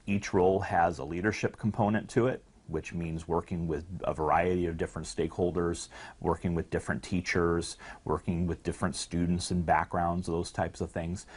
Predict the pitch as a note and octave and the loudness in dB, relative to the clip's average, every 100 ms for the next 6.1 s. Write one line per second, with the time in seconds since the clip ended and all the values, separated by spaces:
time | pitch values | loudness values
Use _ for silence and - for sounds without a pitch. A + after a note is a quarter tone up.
0 | - F#2+ F2+ - G#2 G#2 A#2 D3+ F#2+ - | -6 2 2 4 2 2 2 0 0 -6
1 | - - D#2 D2 B1 - E2 D2 G#2+ B2 | -12 -10 -8 -8 -10 -10 -8 2 2 2
2 | D2+ C#2+ D#2+ D#2+ D2+ D2 - A1 - - | -4 -6 -6 -6 -8 -6 -4 -4 -4 -14
3 | - - - D2 D2+ E2 D#2+ - F2+ E2+ | -20 -18 -6 -2 4 6 4 2 4 4
4 | E2+ E2 D#2+ D#2 - - D#2+ D2 D#2 E2 | 2 -2 0 -2 -2 -12 -10 -8 -8 -6
5 | D#2+ E2 E2 - E2 - - D2+ D2+ D#2 | -6 -4 -4 -6 -12 -10 -8 -8 -6 -6
6 | D#2 | -6